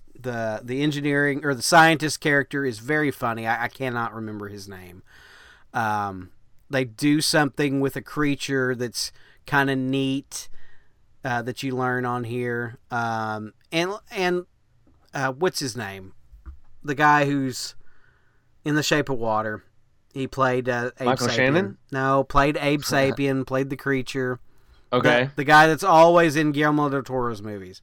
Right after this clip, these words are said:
Speaker 2: Yes.
Speaker 1: Anyway, he's in this as, as the tall alien, and he's
Speaker 2: Mm-hmm.
Speaker 1: great.
Speaker 2: Dude, I need to check it out. I just hadn't had a chance to, uh, start Star Trek
Speaker 1: Doug
Speaker 2: Discovery.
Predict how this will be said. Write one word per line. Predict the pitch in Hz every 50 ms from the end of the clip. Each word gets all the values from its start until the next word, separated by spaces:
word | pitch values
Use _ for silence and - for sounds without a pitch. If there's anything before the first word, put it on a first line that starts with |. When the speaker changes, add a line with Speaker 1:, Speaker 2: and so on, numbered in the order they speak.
| _ _ _ -
Speaker 2:
Yes. | - 117 113 113 123 - - - 165
Speaker 1:
Anyway, | 165 165 156 139 127 123
he's | 127 196 226 202 175
in | 190 180 160 147
this | 131 120 113 113 104 -
as, | 143 131 131 135
as | 131 135 135 131 113 107
the | - 139 123 117
tall | - - 143 139 131 127 123
alien, | 120 117 113 110 110 107 104 104 110 -
and | 135 139
he's | 139 147 240 277 359 285 -
Speaker 2:
Mm-hmm. | - 120 127
Speaker 1:
great. | 143 143 143 - - - - _ -
Speaker 2:
Dude, | 131 139 147 139 123
I | 113
need | 131 143 147 143 123
to | -
check | - - 151 147
it | 151 147
out. | 156 170 165 143 - -
I | - 113
just | 113 120 120 -
hadn't | 127 120 123 120 127
had | 127 127 120
a | 110
chance | - - 139 131 131 - - -
to, | - - 127 127 120 117
uh, | 117 117 117 117 117 117
start | 110 - - 123 117 117 - -
Star | - - 110 107
Trek | 104 - 214 240
Speaker 1:
Doug | 247 240
Speaker 2:
Discovery. | - - - - 90 87 90 92 95